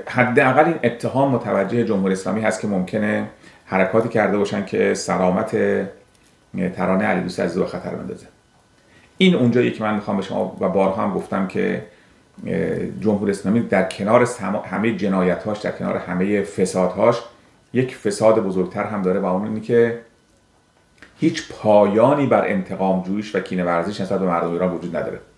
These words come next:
در همه جای دنیا، حتی اگه در کشورهای استبدادی، وقتی کسی اگر تظاهرات کنه دستگیرش بکنن، حالا در جاهای دیگه دنیا که معمولاً دستگیر نمی‌کنن، اگر دستگیر کنن حساب کتاب داره، ولی اگر دستگیر، وقتی دستگیر می‌کنن میره تو زندان، طرف وقتی، تا زمانی که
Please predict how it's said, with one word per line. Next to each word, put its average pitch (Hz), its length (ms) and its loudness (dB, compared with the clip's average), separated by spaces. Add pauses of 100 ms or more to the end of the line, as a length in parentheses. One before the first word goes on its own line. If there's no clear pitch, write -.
(460)
در 110 120 2
همه 127 180 2
جای 135 160 6
دنیا، 104 380 -2 (200)
حتی 135 240 0
اگه 107 140 2
در 95 140 2
کشورهای 92 380 0
استبدادی، 92 420 0
وقتی 92 200 -2
کسی 92 400 -4 (300)
اگر 95 220 2
تظاهرات 92 440 2
کنه 92 100 -2
دستگیرش 90 440 -4
بکنن، 92 260 -4
حالا 95 140 -2
در 92 160 0
جاهای 92 180 2
دیگه 98 140 -2
دنیا 95 220 0
که 101 320 -2 (200)
معمولاً 90 280 0
دستگیر 95 420 0
نمی‌کنن، 82 280 -4 (300)
اگر 95 220 0
دستگیر 92 280 -2
کنن 117 140 2
حساب 107 240 -2
کتاب 104 220 2
داره، - 180 -4 (560)
ولی 123 220 6
اگر 135 180 4
دستگیر، 104 380 0 (160)
وقتی 95 260 -4
دستگیر 95 360 0
می‌کنن 107 300 -2
میره 107 160 -2
تو 95 100 -10
زندان، 101 300 -2
طرف 131 220 0
وقتی، - 180 -6
تا 123 140 -2
زمانی 127 380 0
که 101 320 -2